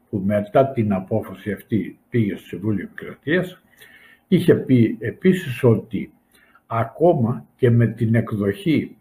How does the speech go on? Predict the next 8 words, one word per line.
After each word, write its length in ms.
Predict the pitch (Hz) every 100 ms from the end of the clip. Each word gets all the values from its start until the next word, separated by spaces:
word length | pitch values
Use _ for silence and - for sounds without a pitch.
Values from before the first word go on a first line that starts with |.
| _ _ _ -
ότι 560 | 113 113 - 131 - -
η 160 | 120
μη 320 | 104 147 165
άσκηση 720 | 131 147 117 - - - - -
του 160 | 107 98
δικαιώματος 680 | 101 110 123 147 135 117 -
του 120 | 113
δημοσίου 640 | 104 98 95 - 76